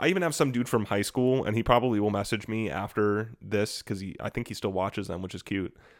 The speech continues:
Uh, but he, uh, will still message me about some of this stuff, and I just think that that's, again, it's, it's cute, and, and thank you for watching and giving me the, the views. Um, let's continue. Tokenization.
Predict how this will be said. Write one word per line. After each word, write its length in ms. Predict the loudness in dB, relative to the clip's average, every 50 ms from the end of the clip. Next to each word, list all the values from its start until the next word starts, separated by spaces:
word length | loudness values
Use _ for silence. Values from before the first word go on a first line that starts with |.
| _ _ _ _ _ -4
Uh, 160 | -2 0 0
but 300 | 2 2 2 2 2 -2
he, 680 | -8 -8 -2 0 2 2 2 2 0 0 -2 -4 -6 -6 -4
uh, 300 | 0 2 2 2 2 0 0
will 200 | 0 0 2 2
still 240 | 4 4 4 6
message 420 | 6 4 2 2 2 -2 -2 -4 -6
me 300 | -8 -8 -8 -10 -12 -8 -2
about 340 | -2 0 2 2 2 0 0
some 160 | 0 0 0
of 60 | 0 -2
this 100 | -4 -4
stuff, 240 | -2 -2 -2 -2
and 80 | -2 -2
I 60 | -2
just 160 | -2 -2 -2
think 140 | -2 -4 -4
that 180 | -4 -8 -4 -4
that's, 420 | -4 -4 -4 -6 -12 -14 -14 -16 -18 _ _ _ _ _ _ _ _ _ _ _ -20 -20 _ _ _ _ _
again, 220 | -10 -8 -8 -8 -8
it's, 180 | -10 -12 -12 -10 -12
it's 100 | -12 -10
cute, 320 | -8 -8 -8 -8 -8 -12 -18 -18 _ -8
and, 280 | -6 -6 -6 -6 -6 -6
and 160 | -6 -4 -2
thank 180 | -4 -4 -4
you 160 | -4 -6 -8 -6
for 160 | -4 -2 -2
watching 460 | 0 -2 -2 -4 -8 -10 -10 -10 -12 -10 -8
and 160 | -8 -6 -6
giving 220 | -6 -6 -6 -6
me 220 | -8 -8 -8 -10 -12 -18 _ _ _ -16
the, 280 | -14 -10 -8 -6 -6 -6 -8
the 80 | -8
views. 400 | -8 -6 -6 -6 -6 -8 -10 -12 _ _ -20 -20 -20 -20 -20 -20 -20 -20 -20 -10 -6
Um, 360 | -6 -6 -6 -6 -10 -12 -14 -16 _ _ _ _ _ _ _ _ _ _ -16 -16
let's 120 | -14 -10 -4
continue. 360 | -2 -2 0 0 0 -2 0
Tokenization. 720 | 4 4 4 4 4 4 6 6 6 6 4 2 -2 -4